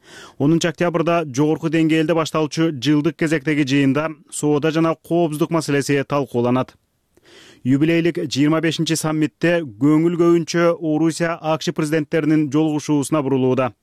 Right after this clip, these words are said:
Дональд Трамп мурдараак Владимир Путин менен жолугуу ниети бар экенин билдирген. Бейшембиде Путиндин кеңешчиси Влад Ушаков эки лидер саммит учурунда онунчу ноябрда эки тараптуу сүйлөшүү өткөрүшү мүмкүндүгүн айткан эле.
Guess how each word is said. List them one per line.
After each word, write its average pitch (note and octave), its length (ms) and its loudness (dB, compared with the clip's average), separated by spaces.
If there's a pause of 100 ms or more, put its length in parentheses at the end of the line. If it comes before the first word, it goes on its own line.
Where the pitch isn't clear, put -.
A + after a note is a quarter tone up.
(800)
Дональд D#3+ 400 0
Трамп E3 280 -2
мурдараак D#3+ 560 -2
Владимир D#3 440 0
Путин D#3 280 -2
менен D#3+ 240 2
жолугуу D#3 380 2
ниети D3+ 540 2
бар C#3 260 -2
экенин D#3 220 0
билдирген. C#3+ 460 -2 (420)
Бейшембиде D#3+ 720 0
Путиндин D#3+ 500 0
кеңешчиси E3 680 0
Влад D3+ 380 -2
Ушаков D3 560 -4 (360)
эки D3+ 280 0
лидер E3+ 440 0
саммит D#3+ 400 -2
учурунда E3 440 0 (180)
онунчу D3+ 380 0
ноябрда E3 500 0
эки D#3+ 320 0
тараптуу F3 360 -4
сүйлөшүү F3 600 0 (140)
өткөрүшү E3 580 0
мүмкүндүгүн C#3+ 720 0
айткан B2+ 300 -4
эле. B2 180 -2